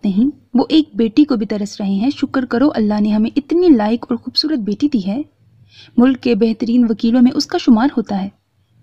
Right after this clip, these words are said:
पर है तो बेटी ना। महानूर प्लीज,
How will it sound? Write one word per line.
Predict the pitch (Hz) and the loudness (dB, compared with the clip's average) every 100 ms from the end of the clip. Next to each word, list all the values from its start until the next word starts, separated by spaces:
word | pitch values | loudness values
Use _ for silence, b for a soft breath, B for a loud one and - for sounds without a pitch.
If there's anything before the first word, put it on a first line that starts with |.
| _ _ _ - | _ _ _ -6
पर | 453 - 226 | -6 -4 -4
है | 226 | -2
तो | 381 | 0
बेटी | 302 220 196 | 0 0 0
ना। | 196 247 - _ _ _ _ _ _ - | -2 -2 -8 _ _ _ _ _ _ -2
महानूर | 220 214 247 | 2 4 2
प्लीज, | - 269 311 349 208 - | 0 4 4 4 2 -4